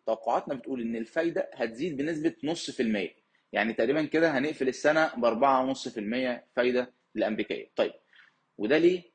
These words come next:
ده لأن معدلات التضخم الأمريكية في اجتماع تلتاشر اتناشر ما زادتش بالشكل الكبير أو الشكل اللي الناس والاقتصاديين كانوا متوقعينه، واللي كان هيأثر ساعتها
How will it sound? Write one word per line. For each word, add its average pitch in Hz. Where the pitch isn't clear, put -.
ده 131
لأن 180
معدلات 117
التضخم 135
الأمريكية 107
في 151
اجتماع 143
تلتاشر 131
اتناشر 160
ما 123
زادتش 120
بالشكل 127
الكبير 156
أو 170
الشكل 120
اللي 117
الناس 123
والاقتصاديين 123
كانوا 117
متوقعينه، 113
واللي 110
كان 156
هيأثر 151
ساعتها 131